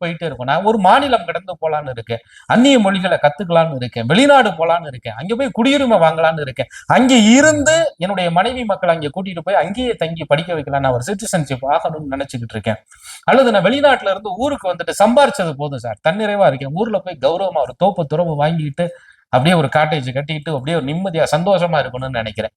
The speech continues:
இப்படி வசதி படைத்தவர்கள் சாதாரண நிலையில இப்ப நான் முன்னுக்கு வரணும்னு நினைக்கக்கூடியவங்களுக்கு இது ஒரு பொற்காலம் என்றே சொல்லலாம். ரிஷபராசிக்காரர்களுக்கு எல்லா கிரகமும் சாதகமா இருக்குங்க. சனி பகவானை பொறுத்தவரையும் லாபஸ்தானத்துல வலுவோடு உட்கார்ந்துருக்கிறார். உங்களுக்கு ஒன்பதுக்குடைய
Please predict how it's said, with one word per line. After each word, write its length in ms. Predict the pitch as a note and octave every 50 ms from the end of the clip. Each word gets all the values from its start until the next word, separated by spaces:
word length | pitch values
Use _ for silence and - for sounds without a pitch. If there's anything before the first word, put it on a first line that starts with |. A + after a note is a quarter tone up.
| - C#3
இப்படி 260 | C#3+ C#3 _ - D3 F#3 G3+ - - -
வசதி 280 | C3 - G#3 G3+ G#3 F3+
படைத்தவர்கள் 500 | D3 C3+ A#2 A2 - G#2+ G#2+ G#2 F#2+ G2 _ _ _ _ _ _ _ _ _ _ _ _ _ _ _ _ _ -
சாதாரண 640 | - - - G3 A3 C4 C4+ C#4 C#4+ C#4 C4 B3+ A#3 G#3
நிலையில 260 | G3 F#3 F3 E3+ G#3+ A#3 A3+
இப்ப 180 | F3+ _ - G#3 F3
நான் 120 | E3+ D#3+
முன்னுக்கு 280 | F#3+ A#3+ C#4 D4 A3+ G#3+ F#3 E3+
வரணும்னு 340 | F3 G3+ G3+ G#3+ G#3+ G3
நினைக்கக்கூடியவங்களுக்கு 760 | E3+ E3 D#3 D#3 D3 C3 C3+ B2+ C3 B2+ - - C#3 - - C4
இது 100 | A3 A3+
ஒரு 100 | F3 B2+ - -
பொற்காலம் 540 | C#4+ D#4+ E4 - - D4+ C#4 B3+ A#3+ A3+ G3+ F3+
என்றே 180 | E3 E3 E3+ D3
சொல்லலாம். 360 | - D3 C3+ C3+ C3+ C#3+ C#3+ C#3+ B2+
ரிஷபராசிக்காரர்களுக்கு 1040 | C3+ - E3 D#3 D3 C3 C3 A2 - A#2 - - G#2 G#2 G#2 - _ F#2+ F#2 - - A#2 _ _ _ _ _ _ _ _ _ _ _ _ _ _ _ _ - C#3
எல்லா 160 | D#3+ G#3 G#3+ A3+ F3
கிரகமும் 320 | E3 E3 D3+ F3 F3 E3+ - C#3+
சாதகமா 400 | C3 B2 B2+ A2+ A2+ A2+ A2+ G#2+
இருக்குங்க. 300 | G2 F#2+ - F#2+ F#2+ F#2 F2+ _ _ _ _ _ _ -
சனி 260 | - - F3+ G#3+ B3 A#3
பகவானை 340 | G#3+ G3+ E3+ F3 E3+ D#3+ D3 C#3
பொறுத்தவரையும் 520 | - C#3+ C#3 - D3 C#3 E3 G#3 G#3+ G3 C3+ B2
லாபஸ்தானத்துல 760 | B2 C3 B2+ C3 A#2+ - - A2 F#2+ F#2 F2+ - F#2+ G2 - G#2+ A#2+
வலுவோடு 380 | C3 E3 F#3 G3 A3 B3+ B3 G#3+ D3+
உட்கார்ந்துருக்கிறார். 600 | - C3+ B2+ A#2+ A2 G#2 G#2 F#2+ F#2+ G2 F#2+ G#2+
உங்களுக்கு 280 | A#2+ B2 B2+ A#2+ - B2 B2
ஒன்பதுக்குடைய 500 | C#3 E3+ G3+ G#3 G3+ E3+ E3 D3+ C#3+ B3+